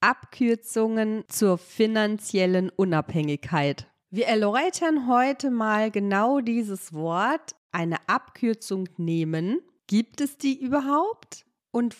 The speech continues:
was kann wirklich dazu beitragen, dein Ziel der finanziellen Unabhängigkeit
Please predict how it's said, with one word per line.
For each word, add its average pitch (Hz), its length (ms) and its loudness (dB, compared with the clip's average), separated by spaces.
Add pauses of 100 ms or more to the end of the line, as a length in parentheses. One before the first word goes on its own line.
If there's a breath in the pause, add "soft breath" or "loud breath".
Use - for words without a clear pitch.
was 262 360 -2
kann 277 340 0
wirklich 277 480 -2
dazu 233 360 -2
beitragen, 208 1080 -2
dein 226 420 0
Ziel 269 380 -2
der 240 120 -2
finanziellen 233 680 -2
Unabhängigkeit 214 1000 -2